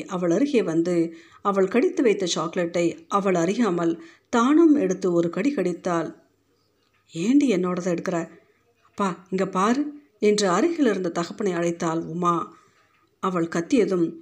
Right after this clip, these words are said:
சின்னவள் லதா தான் கடித்த சாக்லேட்டை மீண்டும் அவள் அருகே வைத்துவிட்டு தள்ளி நின்றாள். உமா அதை எடுத்து திருப்பி திருப்பி பார்த்து, "சீ, எச்சில், எனக்கு வேணாம்" என்று சின்னவளிடமே அதை திருப்பி கொடுத்தாள். சின்னவள் லதா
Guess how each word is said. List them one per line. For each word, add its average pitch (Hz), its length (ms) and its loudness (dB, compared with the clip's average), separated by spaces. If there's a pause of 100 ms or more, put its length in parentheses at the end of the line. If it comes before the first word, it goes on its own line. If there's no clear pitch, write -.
(160)
சின்னவள் 190 460 2
லதா 170 460 0 (160)
தான் 202 220 4
கடித்த 285 300 2
சாக்லேட்டை 185 520 0
மீண்டும் 269 380 4
அவள் 180 200 0
அருகே 185 280 0
வைத்துவிட்டு 170 800 -2
தள்ளி 240 280 0
நின்றாள். 175 560 0 (440)
உமா 302 300 4
அதை 196 180 4
எடுத்து 185 580 0 (340)
திருப்பி 330 300 2
திருப்பி 302 300 2
பார்த்து, 185 580 -2
"சீ, 294 220 0
எச்சில், - 540 0
எனக்கு 175 260 -4
வேணாம்" 190 320 0 (340)
என்று 202 320 2
சின்னவளிடமே 285 640 4
அதை 196 180 0
திருப்பி 202 280 -4
கொடுத்தாள். 175 580 -2 (540)
சின்னவள் 185 460 0
லதா 160 460 -2